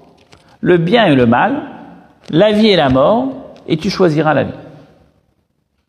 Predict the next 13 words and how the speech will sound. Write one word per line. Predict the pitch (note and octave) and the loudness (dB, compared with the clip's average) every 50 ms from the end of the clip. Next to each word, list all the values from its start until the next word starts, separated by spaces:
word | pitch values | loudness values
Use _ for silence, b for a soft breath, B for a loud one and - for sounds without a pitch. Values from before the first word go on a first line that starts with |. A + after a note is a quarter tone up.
| _ _ _ _ _ _ _ _ _ _ _ _ _ _ _ _ _ _ _ _ _ _ _ _ _ _ _ _ _ _ _ _ _ _ _ _ _ _ _ _ B B B B B B - | _ _ _ _ _ _ _ _ _ _ _ _ _ _ _ _ _ _ _ _ _ _ _ _ _ _ _ _ _ _ _ _ _ _ _ _ _ _ _ _ B B B B B B -2
Voilà, | C3+ D#3 G#3 C4 D4 C4 G#3 G#3+ B3 D4+ D#4 - - - - - - - - - - _ _ _ _ _ _ _ _ _ _ _ _ _ _ _ _ _ _ _ - | 0 2 4 4 4 4 2 2 0 0 -6 -10 -14 -16 -18 -20 -20 -20 -20 -20 -20 _ _ _ _ _ _ _ _ _ _ _ _ _ _ _ _ _ _ _ 0
en | A#2 B2 | 0 2
résumé, | C3 C#3 G3+ A#3+ G#3+ G3+ A3 G#3 G3 G#3 G#3+ - - - - - - - - - _ _ _ _ _ | 2 4 2 2 2 2 2 2 2 0 -2 -4 -8 -14 -20 -20 -20 -20 -20 -20 _ _ _ _ _
la | A#2+ B2+ | -4 -2
définition | C3+ D3+ F#3+ F#3 F#3 F3 E3+ D#3+ D#3 C#3 - E3+ F3 | 2 2 0 0 0 0 0 0 0 0 -2 -2 -2
du | D#3+ C3+ B2 | -2 0 0
libre | B2 A2+ G#2+ | 0 0 0
arbitre. | G#2 G2 G2 - - - - - - _ _ _ _ _ _ _ _ _ _ _ _ _ _ _ _ _ _ _ _ _ _ _ _ _ _ _ _ _ _ _ _ _ _ _ _ _ _ _ _ _ _ _ _ _ _ _ _ _ _ _ _ b b b b b b b b b | -2 -4 -6 -10 -16 -20 -20 -20 -20 _ _ _ _ _ _ _ _ _ _ _ _ _ _ _ _ _ _ _ _ _ _ _ _ _ _ _ _ _ _ _ _ _ _ _ _ _ _ _ _ _ _ _ _ _ _ _ _ _ _ _ _ b b b b b b b b b
Le | - F#2+ G2 | -2 -2 0
bien | G2 A2+ D3+ A#3+ C#4 C#4 | 0 2 0 2 4 4
et | C4+ | 4
le | A3 E3+ | 4 4
mal, | C#3 B2+ A#2+ C3+ - C4 - - | 2 2 0 0 -2 -4 -8 -10